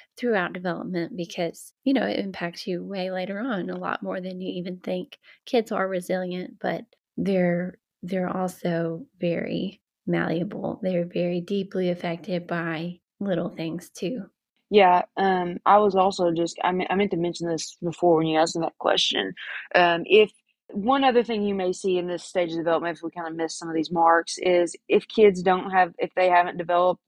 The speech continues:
Speaker 2: a little bit of that sense of guilt and understanding empathy, you may see them try to control too much of the environment and exert too much power. And that's just because they haven't developed some of that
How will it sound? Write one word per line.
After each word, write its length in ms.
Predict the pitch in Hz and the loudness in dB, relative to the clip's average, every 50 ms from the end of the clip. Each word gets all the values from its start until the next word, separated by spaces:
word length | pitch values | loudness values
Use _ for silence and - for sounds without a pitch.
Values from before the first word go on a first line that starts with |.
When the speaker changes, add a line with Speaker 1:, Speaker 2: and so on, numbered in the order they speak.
| _ _ _ _ _ - | _ _ _ _ _ -6
Speaker 2:
a 60 | - | 0
little 220 | 175 185 185 180 | 2 2 2 4
bit 120 | 180 185 185 | 6 6 6
of 60 | 175 | 6
that 120 | 170 - 175 | 6 4 2
sense 220 | - 190 180 - | -2 -6 -4 -4
of 140 | 175 160 156 | -4 -4 0
guilt 340 | 165 170 170 175 175 - - | 2 4 6 4 4 2 -2
and 140 | - 170 165 | -4 -4 -4
understanding 640 | 170 170 170 165 - - 180 170 165 165 165 143 | -2 -2 -2 -2 -2 -4 -6 -4 -4 -4 -4 -4
empathy, 480 | 160 151 175 165 - 190 185 185 185 - - - _ _ | -4 -6 -6 -4 0 2 4 4 2 0 -4 -14 _ _
you 160 | 185 202 196 | 0 2 2
may 220 | 185 180 180 180 | 4 4 4 2
see 180 | 180 - - 180 | 2 0 -4 -4
them 220 | 165 170 165 165 160 | -4 -4 -6 -8 -6
try 220 | - 180 170 165 | 0 2 2 2
to 100 | 160 160 | 2 0
control 540 | - - 170 165 - - 170 160 156 160 160 | -2 -6 -10 -12 -8 -2 0 0 0 0 -2
too 200 | - - 170 160 | -4 -4 -2 -2
much 280 | 160 156 160 156 - | 0 0 -2 -2 -4
of 100 | 175 160 | -6 -4
the 120 | 160 165 165 | -4 -4 -2
environment 680 | 165 160 160 160 160 160 160 165 165 165 - - - - _ _ _ _ - | -2 2 2 2 2 2 0 -2 -6 -8 -8 -12 -20 -20 _ _ _ _ -8
and 140 | 170 170 | -4 -2
exert 340 | 165 151 151 156 160 143 - | -2 0 2 2 2 2 0
too 140 | - - 165 | -2 -4 -4
much 220 | 160 165 151 - - | -2 -4 -4 -4 -2
power. 420 | 175 160 160 156 156 156 156 156 - _ _ _ _ _ _ - | 0 2 4 4 2 0 -2 -4 -8 _ _ _ _ _ _ -8
And 100 | 170 165 | -4 -2
that's 180 | 160 156 - | -2 -2 -2
just 180 | - 156 - - | -2 -4 -2 -2
because 480 | 151 156 - 165 151 156 156 147 - - | -4 -2 0 0 2 2 2 0 -2 -4
they 100 | - 147 | -4 -2
haven't 300 | 147 151 147 151 143 - | -2 -2 -4 -4 -6 -6
developed 480 | 151 - - 76 71 76 78 - - _ _ _ _ _ | -4 0 2 2 4 4 2 0 -2 _ _ _ _ _
some 200 | - - - - | -10 -8 -6 -6
of 100 | - - | -6 -4
that 200 | - - - - | -2 -2 -2 -2